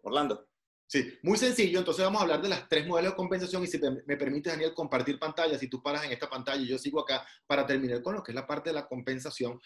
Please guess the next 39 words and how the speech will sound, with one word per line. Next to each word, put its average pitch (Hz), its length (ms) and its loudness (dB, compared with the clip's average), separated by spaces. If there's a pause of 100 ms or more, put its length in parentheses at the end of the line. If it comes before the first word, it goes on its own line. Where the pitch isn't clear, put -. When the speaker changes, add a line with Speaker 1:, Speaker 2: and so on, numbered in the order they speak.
Speaker 2:
los 143 220 2
tres 160 180 0
pilares 156 380 2
de 139 60 2
E 120 160 2
X 127 120 -6
P. 113 140 -8
Número 143 260 0
uno, 143 80 0
entrenamiento, 156 560 -2
ya 123 80 2
hablamos 120 280 0
del 139 100 0
entrenamiento. 127 520 -8
Número 127 280 -2
dos, 131 200 -4 (240)
herramientas, 131 640 -6
hablamos 123 260 -4
de 147 60 -2
las 123 80 -2
herramientas. 127 400 -6
Ahora 135 120 -2
vamos 151 140 -4
a 143 40 -2
hablar 123 300 -4 (240)
brevemente 185 500 2
de - 20 2
lo 165 100 4
que 131 100 -4
es - 20 -2
la 156 120 -4
compensación, 170 640 -4 (160)
porque 139 220 0
hay 143 60 2
muchas 180 260 -4
formas 180 320 -2
de 127 160 -2
ser 120 80 -8
compensado. 113 480 -8